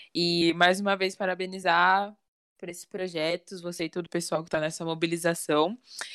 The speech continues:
E falar que você, pra vocês, que vocês podem contar com a gente, o que tiver no nosso alcance também, a gente vai fazer, que a gente não tá sozinho nisso. E é isso, muito obrigada.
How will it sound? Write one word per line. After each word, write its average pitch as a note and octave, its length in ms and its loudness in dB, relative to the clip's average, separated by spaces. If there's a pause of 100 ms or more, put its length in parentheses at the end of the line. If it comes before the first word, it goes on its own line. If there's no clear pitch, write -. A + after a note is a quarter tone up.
(220)
E F#3 600 -2
falar G3+ 280 6
que G3+ 100 -14
você, G#3 340 -2
pra G3+ 180 6
vocês, G#3 520 -2
que - 100 -18
vocês G#3 260 -12
podem G#3 240 4
contar G#3+ 300 -2
com A#3 100 2
a A3+ 80 6
gente, G3+ 420 -6
o - 40 -6
que G#3+ 120 -4
tiver G3+ 220 4
no G3 60 0
nosso G3+ 220 4
alcance G3+ 360 0
também, F#3+ 320 -4
a G3+ 40 -4
gente F#3+ 240 -12
vai F#3 160 4
fazer, G3 540 -8 (680)
que F3 420 -2
a - 20 0
gente F3 160 -10
não F#3 120 -2
tá G3 160 4
sozinho G3 400 2
nisso. - 480 -10 (880)
E G3+ 180 6
é A3+ 120 6
isso, - 300 -10
muito F3 160 -4
obrigada. D#3+ 600 0